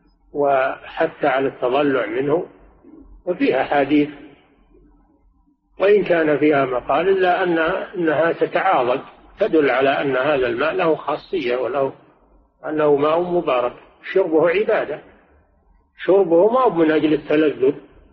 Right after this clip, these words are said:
وإنما هو من أجل العبادة، وهو ماء مبارك فيه شفاء بإذن الله، طعام وطعم وشفاء وسق، فهو ماء مبارك طيب،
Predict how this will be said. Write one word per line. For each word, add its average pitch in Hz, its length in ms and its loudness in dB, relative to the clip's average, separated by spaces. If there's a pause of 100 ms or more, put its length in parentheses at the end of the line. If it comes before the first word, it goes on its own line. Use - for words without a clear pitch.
(800)
وإنما 147 420 0
هو 175 140 2
من 180 180 0
أجل 175 220 0
العبادة، 143 680 -2 (2250)
وهو 175 420 2
ماء 175 300 2 (140)
مبارك 123 360 0 (520)
فيه 190 200 -2
شفاء 135 380 0
بإذن 127 380 -2
الله، 120 340 0 (440)
طعام 143 300 0
وطعم 123 400 -2
وشفاء 131 460 -2
وسق، 143 240 -4 (1500)
فهو 175 220 2
ماء 165 240 0
مبارك 131 460 -2 (220)
طيب، 120 240 -6